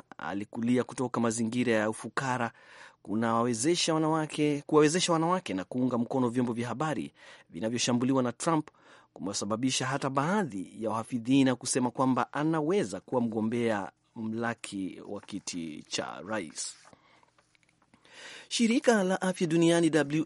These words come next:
H O limesema jana kuwa watu watatu wamekufa Sudan Kusini kutokana na kile kinachokisiwa kuwa ugonjwa wa kuvuja damu, huku wengine sitini waliokuwa karibu nao wakiwekwa kwenye uangalizi ili kuzuia maambukizi zaidi.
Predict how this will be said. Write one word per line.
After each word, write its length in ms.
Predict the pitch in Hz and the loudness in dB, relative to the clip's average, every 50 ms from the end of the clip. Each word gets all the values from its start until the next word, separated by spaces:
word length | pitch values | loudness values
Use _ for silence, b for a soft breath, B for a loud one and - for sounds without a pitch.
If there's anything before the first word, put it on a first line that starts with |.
| - - | 0 2
H 220 | 156 147 - - - - | 2 2 2 0 -2 0
O 200 | 175 165 107 76 82 | 0 0 0 -2 -2
limesema 560 | 92 101 110 117 117 113 - 147 135 135 127 | -4 0 0 2 2 4 4 4 4 4 4
jana 240 | 123 143 143 135 131 | 4 4 2 2 0
kuwa 240 | - - 131 113 101 | -2 -2 0 0 0
watu 260 | 90 87 - - 123 | 0 -2 -4 -4 -2
watatu 480 | 123 120 - 160 160 160 - - 160 | -2 -2 0 -2 -2 -2 -2 0 2
wamekufa 500 | 156 147 147 143 - 160 156 151 - 147 | 4 4 4 2 2 0 -2 0 0 -2
Sudan 340 | - - 147 139 147 147 143 | -2 0 0 0 0 0 0
Kusini 540 | - - 143 - - - - 196 165 156 156 | -2 -2 -2 0 0 2 2 4 4 2 2
kutokana 340 | - 139 151 143 160 151 147 | 0 -2 -2 0 0 2 0
na 80 | 143 | 0
kile 400 | - - 143 143 151 165 170 180 | -2 -2 -2 -2 0 0 0 -2
kinachokisiwa 760 | 196 - 175 165 165 156 - 147 - - 139 - - 151 143 139 | -2 -2 0 0 2 0 0 -4 -4 -2 -2 0 0 0 0 -2
kuwa 200 | - 143 143 139 | -2 0 0 0
ugonjwa 420 | 135 127 139 139 139 131 131 127 | 0 0 0 0 0 0 0 -2
wa 60 | 123 | -2
kuvuja 420 | - - 123 120 123 120 107 104 95 | -4 -6 -6 -4 -2 -2 0 0 2
damu, 360 | 135 151 160 147 120 104 95 B B B B B B B | 2 2 2 2 0 -2 -6 B B B B B B B
huku 220 | - 117 - - | -14 -6 -2 2
wengine 300 | 131 123 120 131 131 127 | 2 2 4 4 2 2
sitini 560 | 117 - - - - 185 170 139 113 107 104 90 | 2 2 -2 -2 -2 0 2 2 4 2 2 2
waliokuwa 500 | 90 95 98 107 107 107 - 135 127 117 | 2 0 0 0 -2 -2 -2 -2 -4 -4
karibu 380 | 117 117 139 143 127 123 120 | -4 -4 -4 -2 -2 0 2
nao 500 | 120 131 131 131 127 127 120 117 92 113 | 2 4 4 4 4 4 2 0 -2 -4
wakiwekwa 500 | 123 117 - - 131 131 127 120 - 120 | -6 -6 -6 -4 -4 -2 -2 -2 -4 -6
kwenye 240 | - - 127 117 117 | -4 -4 -2 -2 0
uangalizi 580 | 113 113 110 107 107 143 170 139 95 90 87 - B B B B B B B B | 0 0 0 0 0 0 -2 -2 -2 -4 -6 -6 B B B B B B B B
ili 180 | 90 113 131 120 | -2 0 0 -2
kuzuia 420 | - - 113 104 117 113 113 104 | -2 -2 -2 0 2 2 2 2
maambukizi 680 | 101 98 90 87 87 92 - - - 104 87 85 85 | 0 0 -2 -4 -6 -8 -10 -12 -12 -10 -8 -8 -8
zaidi. 540 | 85 - 95 101 107 95 85 73 62 50 | -6 -6 -4 -4 -4 -6 -6 -8 -10 -12